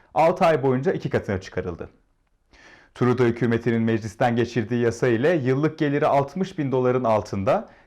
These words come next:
ve iki çocuğu olan çiftler ekstra dört yüz altmış yedi dolar ve yaşlılar ortalama iki yüz yirmi beş dolar alacaklar. Kanada öğrenci kredi faizlerinin de iptal edildiği yasayla kredi borçlusu bir öğrencinin yılda ortalama dört yüz on dolar tasarruf etmesi sağlanacak.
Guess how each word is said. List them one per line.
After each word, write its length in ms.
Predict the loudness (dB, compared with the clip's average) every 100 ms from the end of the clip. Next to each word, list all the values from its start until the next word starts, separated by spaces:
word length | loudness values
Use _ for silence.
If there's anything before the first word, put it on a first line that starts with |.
| -4
ve 80 | -2
iki 180 | -2 0
çocuğu 300 | 0 2 2
olan 260 | 2 0
çiftler 380 | -2 -2 0 2
ekstra 460 | 0 -2 -2 0 2
dört 220 | 0 0
yüz 80 | 0
altmış 360 | 0 -2 -4
yedi 200 | -2 0
dolar 300 | 0 2 0 0
ve 60 | 2
yaşlılar 480 | 2 0 -2 0
ortalama 420 | 0 -2 -2 -2 -4
iki 200 | -4 -2
yüz 100 | 0
yirmi 200 | 0 0
beş 200 | -2 -2
dolar 180 | -2
alacaklar. 520 | -2 -4 -8 -8 -16 -16 _ _ -20 -20 _
Kanada 280 | -2 0 2
öğrenci 420 | 4 2 0 -2
kredi 240 | 0 -2 0
faizlerinin 580 | 2 2 0 -2 -2
de 80 | -4
iptal 340 | -4 0 0 0
edildiği 340 | -4 -4 -2
yasayla 600 | -2 -2 -2 2 2 2
kredi 340 | 0 0 2
borçlusu 440 | 0 0 -2 -6 -4
bir 100 | 0
öğrencinin 560 | 2 2 0 -4 -6
yılda 300 | -2 -2 0
ortalama 480 | 0 0 -2 -2 0
dört 240 | 0 -2 -2
yüz 100 | 0
on 180 | 0
dolar 280 | 0 0 0
tasarruf 440 | -2 0 0 0 -2
etmesi 320 | -4 -8 -4
sağlanacak. 640 | -2 0 -2 -4 -6 -8